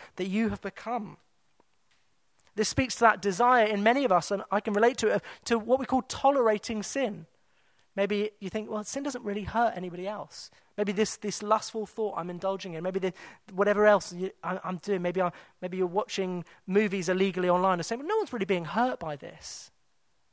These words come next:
It's very easy to tolerate sin in your life.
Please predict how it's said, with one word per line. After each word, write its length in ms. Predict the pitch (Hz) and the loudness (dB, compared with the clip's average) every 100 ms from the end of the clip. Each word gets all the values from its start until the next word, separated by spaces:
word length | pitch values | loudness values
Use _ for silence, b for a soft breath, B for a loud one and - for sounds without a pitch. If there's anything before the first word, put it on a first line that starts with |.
| _ _ _ _ _ _ _ _ _ _ | _ _ _ _ _ _ _ _ _ _
It's 100 | - | -10
very 200 | - 208 214 | -4 -2 -2
easy 200 | 196 190 | -4 -4
to 100 | 180 | -6
tolerate 760 | - - 226 214 170 156 - | -10 -6 0 2 2 -2 -6
sin 460 | - - 208 175 170 | -12 -6 -6 -6 -8
in 120 | 156 | -8
your 120 | 160 170 | -6 -6
life. 500 | 180 175 - - | -8 -8 -16 -20